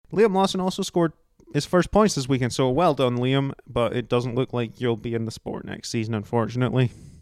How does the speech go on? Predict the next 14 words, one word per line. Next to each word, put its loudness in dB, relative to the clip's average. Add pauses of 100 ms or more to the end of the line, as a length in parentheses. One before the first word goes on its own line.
(140)
after -6 (680)
it -6
was -6
reported -4
that -4 (460)
AlphaTauri -4
have -8
decided -8
to -4
continue -6
with -6
Tsunoda -4
and -12
Ricciardo. -12